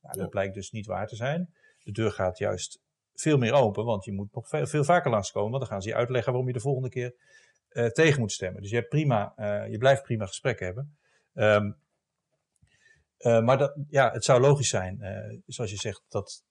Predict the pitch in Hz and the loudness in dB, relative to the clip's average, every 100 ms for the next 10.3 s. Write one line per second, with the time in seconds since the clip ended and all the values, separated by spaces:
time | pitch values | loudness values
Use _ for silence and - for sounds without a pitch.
0 | _ _ _ _ 101 101 110 - 107 110 | _ _ _ _ -12 -10 -12 -4 -2 0
1 | 113 107 98 113 104 113 139 123 110 117 | 0 -2 -4 -4 2 2 2 0 0 0
2 | 117 - 104 - 120 101 101 123 110 113 | 0 0 -4 0 0 0 0 0 -2 -6
3 | 117 120 117 139 123 151 147 139 175 - | -8 0 6 6 6 4 4 6 6 4
4 | 127 110 101 113 - 143 160 160 170 165 | 0 2 2 0 0 -2 -2 -6 -2 2
5 | 190 196 170 147 147 139 - _ _ _ | 6 6 4 4 4 4 0 _ _ _
6 | - 170 180 180 180 160 165 175 151 165 | 0 2 6 6 6 4 4 4 2 0
7 | 139 127 135 160 156 147 147 - 143 127 | 0 -2 -2 -2 -2 -6 -8 -10 -10 -6
8 | 135 113 107 92 92 123 117 107 131 117 | -4 -2 -2 -2 -2 -2 -2 0 0 2
9 | 104 101 95 _ _ _ _ _ _ _ | 2 0 -2 _ _ _ _ _ _ _
10 | - 101 | -4 -2